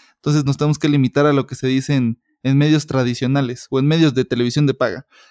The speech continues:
Pero básicamente a mí me genera la sensación de que Vergara se tuvo que desaparecer por problemas económicos,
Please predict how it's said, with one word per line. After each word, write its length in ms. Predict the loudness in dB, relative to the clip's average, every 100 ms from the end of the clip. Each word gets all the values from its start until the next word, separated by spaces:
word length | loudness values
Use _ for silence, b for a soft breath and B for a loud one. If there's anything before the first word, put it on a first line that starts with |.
| b
Pero 200 | 0 4
básicamente 840 | 4 2 0 0 2 2 2 0 -4
a 120 | -4
mí 80 | 0
me 120 | 0
genera 320 | 0 -2 -2 -2
la 140 | -4
sensación 560 | -4 -6 -4 -2 -2 -4 _ _ _ _
de 140 | -8
que 100 | -4
Vergara 380 | -2 0 0 0
se 160 | 0 -4
tuvo 400 | 0 2 4 2
que 80 | 2
desaparecer 680 | 2 0 0 -2 0 -2
por 200 | 0 -2
problemas 540 | -2 -2 0 0 0 -2
económicos, 1080 | -4 -2 0 0 -2 0 2 2 -2 -12